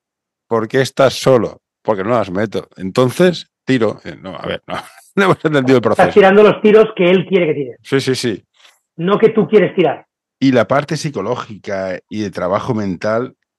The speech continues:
Speaker 1: creo que es mu-, <laughs> mucho más importante en categorías pequeñas que en grandes. Si es un trabajo que dices, "Hostia", porque tuve, tuve la mala suerte o la buena suerte de estudiar psicología y mira, a-, a-, a-,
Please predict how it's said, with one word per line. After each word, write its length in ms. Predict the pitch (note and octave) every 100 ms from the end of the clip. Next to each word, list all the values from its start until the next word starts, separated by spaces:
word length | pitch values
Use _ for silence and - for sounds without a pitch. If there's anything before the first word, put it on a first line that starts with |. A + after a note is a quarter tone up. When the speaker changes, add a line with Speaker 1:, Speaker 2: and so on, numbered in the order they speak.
| _
Speaker 1:
creo 260 | A#2 C3+ D3+
que 180 | A#2+ G#2+
es 140 | G#2+
mu-, 140 | A2 B2+
<laughs> 360 | - _ _
mucho 300 | B2+ C#3+ - D#3
más 200 | C3 B2
importante 680 | A2+ G#2+ G#2+ G#2+ F#2 F#2 - _ _ _ -
en 140 | B2
categorías 720 | A#2+ G#2 G#2+ G#2 A2 C3 - - _
pequeñas 600 | G#2 G2+ A2+ C#3 F3 - _ _ _
que 100 | A#2
en 80 | G#2
grandes. 380 | G2 G2 D#2+
Si 80 | -
es 60 | G2+
un 60 |
trabajo 340 | B2 G#2 G#2 C#3
que 60 | A#2
dices, 300 | - D#2 -
"Hostia", 280 | _ - G2+ - _ _ - - - _ _
porque 180 | G#2 F2
tuve, 240 | A2+ B2+
tuve 180 | - A#2+
la 60 | C#3
mala 160 | C3+ A#2
suerte 340 | C3+ C3 E3
o 120 | D3+
la 80 | F#2+
buena 200 | E2+ G2+
suerte 140 | - A#2
de 20 |
estudiar 220 | C3 A2 G#2
psicología 480 | A#2+ G#2+ F2 A#2+ B2
y 40 |
mira, 200 | G2 F2+ -
a-, 160 | F2 -
a-, 180 | F2+ F#2+
a-, 160 | - F2+